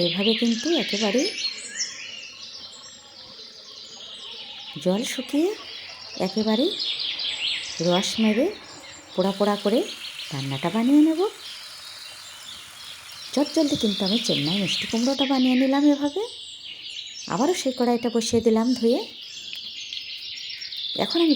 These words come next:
কড়াইতে দিয়ে দিচ্ছি কিছু পরিমাণে তেল আর দিয়ে দিচ্ছি ডিম। এই ডিমগুলো এখন সুন্দর লাল লাল করে ফ্রাই করে নেব। ডিমের মধ্যে দিয়ে দিলাম লবণ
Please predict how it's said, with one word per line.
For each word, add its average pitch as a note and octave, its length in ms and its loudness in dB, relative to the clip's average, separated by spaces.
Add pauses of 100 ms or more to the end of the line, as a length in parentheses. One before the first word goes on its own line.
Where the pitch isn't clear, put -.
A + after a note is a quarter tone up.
কড়াইতে D#3+ 360 0
দিয়ে D#3+ 200 2
দিচ্ছি - 320 0
কিছু - 260 0
পরিমাণে A3+ 460 4
তেল C#4 160 6 (200)
আর D3+ 160 2
দিয়ে E3 220 2
দিচ্ছি - 300 2 (100)
ডিম। C4+ 140 4 (440)
এই E3 120 6
ডিমগুলো E3 440 2
এখন C4+ 160 4 (120)
সুন্দর F3 300 2 (100)
লাল D#3+ 200 2
লাল E3 180 6
করে A#3+ 200 6
ফ্রাই B3+ 240 4
করে C#4 200 6
নেব। D4+ 140 6 (1900)
ডিমের A3+ 280 6
মধ্যে C#4 260 4
দিয়ে E3 200 4
দিলাম E3 200 2 (120)
লবণ C#3+ 240 2